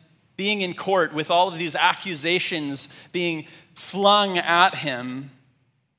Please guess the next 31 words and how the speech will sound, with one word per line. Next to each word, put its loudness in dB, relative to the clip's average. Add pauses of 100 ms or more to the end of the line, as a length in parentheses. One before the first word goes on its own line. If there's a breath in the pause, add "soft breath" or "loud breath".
(100)
and -8
he -8
calls -2
witnesses. -4
Verse -2
five 2
from -6
last -2
week, -8
he -10
said, -2
"For -10
we -4
never 0
came -6
with -6
words -4
of -12
flattery, -4
as -6
you -6
know, -2 (240 loud breath)
nor 2
with 0
a -2
pretext -4
for -6
greed. -6 (240 loud breath)
God 4
is -4
witness." -6